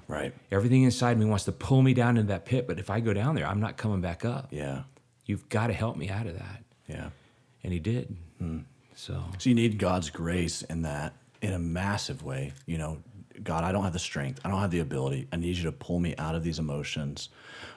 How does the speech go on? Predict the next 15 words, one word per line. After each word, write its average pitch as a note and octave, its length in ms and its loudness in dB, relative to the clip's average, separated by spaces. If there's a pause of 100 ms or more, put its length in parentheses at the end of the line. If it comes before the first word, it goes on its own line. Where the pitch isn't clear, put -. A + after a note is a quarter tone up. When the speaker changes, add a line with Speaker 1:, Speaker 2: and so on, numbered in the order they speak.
(140)
Speaker 1:
but, - 340 2 (240)
you F2+ 100 0
know, E2+ 180 2
and, F2+ 220 -2
and G2 180 -2
empty C3 360 6
me F2 180 4
of E2 160 2
these E2+ 180 2
mo-, E2+ 200 2
emotions, E2+ 440 0
but - 160 -4
fill A#2 300 4
me F#2 140 6
of, E2 120 0